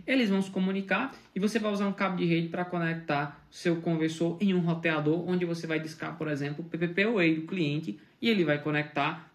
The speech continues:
no plano aí ou no serviço que tá configurado lá na R B. E assim você consegue entregar um serviço aí, né, de internet usando placa metro aí ou rede metro na residência do cliente, tá? Ou seja, internamente ou externa.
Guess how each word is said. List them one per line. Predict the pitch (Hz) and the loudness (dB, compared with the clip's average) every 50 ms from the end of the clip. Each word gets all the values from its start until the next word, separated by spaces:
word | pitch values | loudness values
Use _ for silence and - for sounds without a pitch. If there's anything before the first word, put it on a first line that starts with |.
| _ _ | _ _
no | 156 175 185 | -2 -2 -2
plano | 180 - - 156 160 170 170 151 143 | 0 2 2 4 4 4 2 2 2
aí | 135 135 139 147 | 2 2 2 2
ou | 151 151 | 2 2
no | 147 147 | 0 0
serviço | - - 147 131 131 139 139 - | 0 -2 -2 0 0 -2 -2 -2
que | - 160 | -4 -4
tá | 151 143 | -4 -4
configurado | 147 - 151 151 - 156 151 147 143 135 - - 139 | -4 -6 -6 -4 -4 -4 0 2 2 0 0 -2 -4
lá | 139 | -6
na | 151 160 | -4 -2
R | 170 185 226 | -2 0 0
B. | 202 185 135 - - - - - - - - _ - | 0 0 0 -2 -4 -8 -16 -20 -20 -20 -20 _ 0
E | 196 233 | 2 4
assim | 254 240 - 226 | 4 4 2 -2
você | 214 214 214 226 220 | -2 -2 -2 -4 -4
consegue | - 226 214 - - 175 151 151 156 170 - - - - - _ | -2 -2 -2 0 0 2 2 2 0 -2 -6 -12 -16 -20 -18 _
entregar | - 196 196 208 202 185 175 | -6 -2 0 2 2 4 2
um | 175 | 0
serviço | 170 - 185 170 143 147 151 - - 151 | 0 0 0 0 0 0 -2 -2 0 2
aí, | 139 139 143 - - - - _ _ _ | 2 2 0 -4 -10 -18 -20 _ _ _
né, | - 139 139 143 | -2 0 0 0
de | 143 151 | 0 0
internet | 165 202 196 180 156 143 143 156 160 - - - - - _ _ _ - | 0 2 2 4 4 4 2 2 0 -4 -10 -18 -20 -20 _ _ _ -4
usando | 180 170 143 147 151 160 170 170 170 - - | -2 0 2 2 2 2 0 -2 -4 -4 0
placa | 175 170 175 180 - 190 | 0 2 2 2 0 0
metro | 180 151 139 135 143 147 - - 147 143 | 0 2 2 2 0 0 0 -2 -2 -2
aí | 131 127 131 151 170 - - | 0 0 0 -2 -4 -6 -6
ou | - 147 143 | -4 -4 -4
rede | 123 147 147 143 147 | -2 -4 -4 -4 -4
metro | 139 135 131 127 127 127 - 143 139 | -2 -2 -2 -2 -2 -2 -4 -4 -4
na | 139 135 135 143 143 - - - _ _ _ | -2 -2 -2 -4 -6 -8 -14 -20 _ _ _
residência | - 156 156 156 139 131 147 156 156 - 175 165 | -4 -2 0 0 0 0 0 -2 -2 -2 -4 -4
do | 151 147 143 143 143 151 165 175 180 185 - - | -4 -4 -6 -4 -2 -2 0 -2 -4 -4 -4 -4
cliente, | 226 220 208 185 165 139 123 - - - | -2 0 0 0 0 0 -2 -4 -10 -8
tá? | - 147 165 180 185 170 | -4 -2 0 0 0 0
Ou | 143 | 0
seja, | 143 - 143 135 143 139 | -2 -4 -4 -2 -2 -2
internamente | 127 143 151 147 - 147 151 147 143 135 135 143 143 170 | -2 -4 -4 -4 -4 -4 -4 -4 -4 -4 -6 -6 -4 -2
ou | 175 | -2
externa. | 185 175 - 131 120 127 123 - - | -2 -2 -4 -6 -6 -6 -6 -8 -10